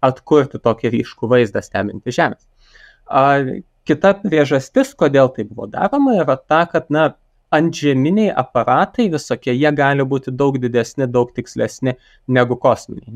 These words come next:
Nes į kosmosą iškelti teleskopą, aišku, yra daug sudėtingiau negu jį pastatyti Žemėje. Am, todėl, na, daugybė įvairių prietaisų skirtų, tarkim, spektrų matavimui,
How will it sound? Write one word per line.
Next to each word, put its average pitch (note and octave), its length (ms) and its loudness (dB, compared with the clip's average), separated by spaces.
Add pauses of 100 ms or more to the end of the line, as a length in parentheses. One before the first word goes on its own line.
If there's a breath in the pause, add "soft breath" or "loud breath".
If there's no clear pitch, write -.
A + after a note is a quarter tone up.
Nes C3 100 -8
į D3 160 -8
kosmosą F#3 480 0
iškelti C3+ 480 -2
teleskopą, A2+ 640 -2
aišku, - 300 -8
yra A#2 180 -2
daug A#2+ 320 0
sudėtingiau A2+ 640 -2
negu A2 240 -2
jį G#2+ 80 -4
pastatyti - 560 -10
Žemėje. A#2 320 0 (720 soft breath)
Am, G#2 480 2 (600)
todėl, C3 520 2
na, B2+ 160 2 (280)
daugybė B2 1000 2
įvairių A#2+ 480 -2
prietaisų B2+ 640 -2
skirtų, A2 340 -6
tarkim, G#2 320 -6
spektrų - 480 -2
matavimui, B2 680 -2